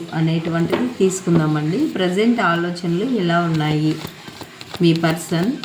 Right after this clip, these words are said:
మీ గురించి ప్రజెంట్ ఎలాంటి ఆలోచనలు చేస్తున్నారు?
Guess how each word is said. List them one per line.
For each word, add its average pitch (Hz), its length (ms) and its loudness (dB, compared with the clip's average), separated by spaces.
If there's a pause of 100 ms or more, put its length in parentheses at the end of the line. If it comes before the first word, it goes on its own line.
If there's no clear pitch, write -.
(420)
మీ 170 300 6
గురించి 156 460 0 (600)
ప్రజెంట్ 175 640 2 (480)
ఎలాంటి 208 520 2
ఆలోచనలు 175 840 0
చేస్తున్నారు? 151 880 0